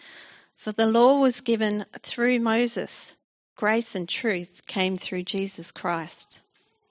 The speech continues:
No one has ever seen God, but the one and only Son, who is himself God and is in closest relationship with the Father,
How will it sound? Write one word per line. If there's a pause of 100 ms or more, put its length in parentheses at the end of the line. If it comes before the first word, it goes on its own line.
(720)
No
one
has
ever
seen
God, (720)
but
the
one
and
only
Son, (200)
who
is
himself
God (580)
and
is
in
closest
relationship
with
the
Father,